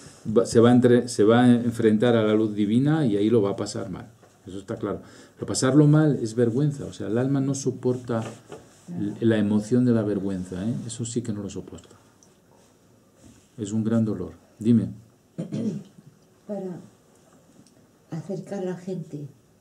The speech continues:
Speaker 2: eh, en el buen camino y cumplir con nuestro deber, tienes que mezclarte con ellos. Y si son malvados, ¿qué haces?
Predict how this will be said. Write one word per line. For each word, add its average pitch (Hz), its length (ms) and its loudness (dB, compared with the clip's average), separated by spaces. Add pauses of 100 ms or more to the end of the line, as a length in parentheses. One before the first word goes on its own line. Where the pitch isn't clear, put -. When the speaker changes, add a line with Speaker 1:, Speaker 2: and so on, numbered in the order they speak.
(600)
Speaker 2:
eh, 139 480 -6 (160)
en 156 160 -6
el 139 100 -8
buen 165 240 -4
camino 156 460 -6 (1080)
y 160 100 -10
cumplir 165 680 -4
con 147 380 -8 (120)
nuestro 151 440 -8
deber, 151 320 -4 (1800)
tienes 185 300 -6
que 202 140 -4
mezclarte 175 520 -8
con 151 220 -10
ellos. - 540 -12 (840)
Y - 40 -20
si 156 120 -14
son 180 240 -8
malvados, 180 540 -6
¿qué 180 100 -14
haces? - 440 -18